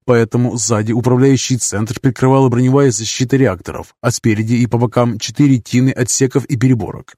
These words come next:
преодолеть которые стало бы сложной задачей для хорошо подготовленной абордажной группы со средствами усиления,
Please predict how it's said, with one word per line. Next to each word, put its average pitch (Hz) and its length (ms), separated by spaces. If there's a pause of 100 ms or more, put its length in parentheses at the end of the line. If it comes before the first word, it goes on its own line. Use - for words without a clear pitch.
преодолеть 131 500
которые 135 420
стало 131 280
бы 127 120
сложной 131 380
задачей 117 500
для 113 240
хорошо 147 580
подготовленной 123 640
абордажной 123 560
группы 123 440
со - 160
средствами 131 560
усиления, 92 680